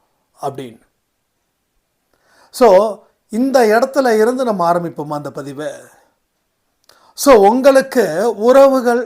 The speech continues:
உங்களை புறக்கணிச்சிருக்காங்க தானே? உங்களை அசிங்கப்படுத்தி, காயப்படுத்தி, நீங்க ஒண்ணுத்துக்கும் பிரயோஜனம்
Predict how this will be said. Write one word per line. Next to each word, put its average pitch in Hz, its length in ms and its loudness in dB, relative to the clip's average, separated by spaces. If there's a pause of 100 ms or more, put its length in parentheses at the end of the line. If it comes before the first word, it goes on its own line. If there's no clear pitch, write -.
உங்களை 226 280 0
புறக்கணிச்சிருக்காங்க 202 880 -4
தானே? 147 240 -14 (1700)
உங்களை 240 280 2 (100)
அசிங்கப்படுத்தி, 240 840 -4 (220)
காயப்படுத்தி, 190 880 -2 (1300)
நீங்க 247 220 2 (160)
ஒண்ணுத்துக்கும் 262 720 -2
பிரயோஜனம் 233 600 0